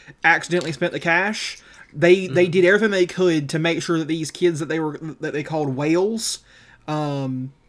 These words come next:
Speaker 1: to, like, so they could, they couldn't get their shit back. And spend, like, and there's one time I see here where a fifteen-year-old kid spent sixty-five hundred dollars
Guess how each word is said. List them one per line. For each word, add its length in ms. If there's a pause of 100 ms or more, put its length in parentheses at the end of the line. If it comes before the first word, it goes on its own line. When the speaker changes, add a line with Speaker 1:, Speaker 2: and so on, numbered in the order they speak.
(960)
Speaker 1:
to, 100
like, 260
so 120
they 80
could, 180
they 100
couldn't 260
get 120
their 120
shit 220
back. 360 (680)
And 120
spend, 300
like, 300
and 100
there's 140
one 180
time 300
I 60
see 200
here 220
where 200
a 280
fifteen-year-old 800
kid 500 (320)
spent 320
sixty-five 540
hundred 680
dollars 800